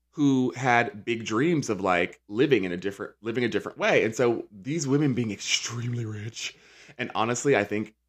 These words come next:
my perspective at the time, even the ones of them that weren't that rich, I probably just thought they were because I'm like, "Oh my God, her car isn't fifteen years old like mine." Which,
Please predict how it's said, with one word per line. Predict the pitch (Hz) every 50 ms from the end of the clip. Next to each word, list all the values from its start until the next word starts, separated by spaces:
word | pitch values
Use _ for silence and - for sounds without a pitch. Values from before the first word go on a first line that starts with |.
| 90
my | 87 87
perspective | - - 101 - - - 85 87 - - 92
at | 95 90
the | 92 85
time, | - - 90 82 82 85 92 101 101 104 - - _ _
even | 110 107 92 98 95 87
the | 87
ones | 82 87 87 90 -
of | 78 71
them | 82 80 71
that | 60 - _
weren't | 85 82 69 -
that | 78 65 87
rich, | 95 92 -
I | 87
probably | - - 92 78 - 62 62
just | - - - - - _
thought | - 80 73 73 -
they | - 80
were | 85 85 80 82 80
because | 76 85 - 95 87
I'm | 92 87 90
like, | 87 87 - -
"Oh | 139 147
my | 139 123 113 107
God, | - - 110 113 127 135 127 120 107 101 92 - - _ _ _ _ _ _ _ _ _ _ _ _ _ _ _ _ _ _ - - _ _ _ _ _ _ _ _ _ _ _ _ _ _ _ _ _ _ _ _ _ _ _ _ _ _ _ _ _
her | 143 147
car | 147 - - 117 117 135 147 135 117
isn't | - 104 107 107 113 - - _ _ _ _ _ -
fifteen | 147 147 - - - - 127 123 120
years | 117 110 110 107 113
old | 113 123 131 110 92 -
like | 90 92 92 104
mine." | 104 104 113 113 98 85 85 85 - _ _ _ _ _ _ _ _ _ _ _ _ _ _ _ _ _ _ _ _ _ _ _ _ _ _
Which, | 104 104 - - - _